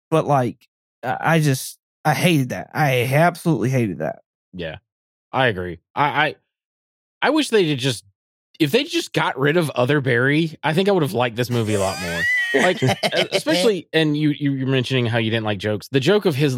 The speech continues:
Speaker 2: him losing the teeth, and at the very, or the tooth, and at the very end, he loses again, doesn't make any fucking sense.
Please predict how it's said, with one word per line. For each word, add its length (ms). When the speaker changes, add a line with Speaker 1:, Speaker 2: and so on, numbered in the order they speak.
Speaker 2:
him 220
losing 320
the 80
teeth, 400
and 180
at 200
the 80
very, 420
or 180
the 120
tooth, 360
and 100
at 60
the 60
very 280
end, 220
he 80
loses 400
again, 260
doesn't 200
make 200
any 140
fucking 360
sense. 580